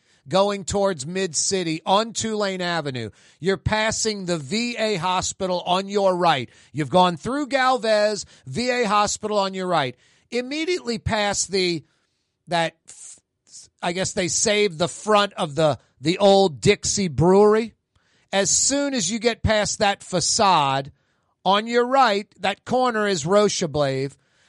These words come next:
There's an entire city block, just an empty lot. That is gonna become a Trader Joe's. That's about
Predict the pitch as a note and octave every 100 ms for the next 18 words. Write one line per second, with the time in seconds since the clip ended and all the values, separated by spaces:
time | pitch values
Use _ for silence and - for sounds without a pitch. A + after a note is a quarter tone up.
0 | _ D#3+ G#3 F3+ G#3+ G#3 - - A3+ A#3
1 | A3 G#3 F#3+ - - - A#3+ G#3+ D3 E3+
2 | F#3 D3+ - F3 - E3+ D#3+ G3+ G#3 -
3 | F#3 D#3 D3+ D3 G#2 - _ _ _ _
4 | _ _ _ B2+ E3 B3 G3 D#3 F3+ E3+
5 | F3 - E3 D#3+ F3 D3+ C#3+ - F3 F3
6 | F#3 G3+ D3 A3+ A#3 D#3 A3+ A#3+ C4 G3
7 | A3+ A3 G#3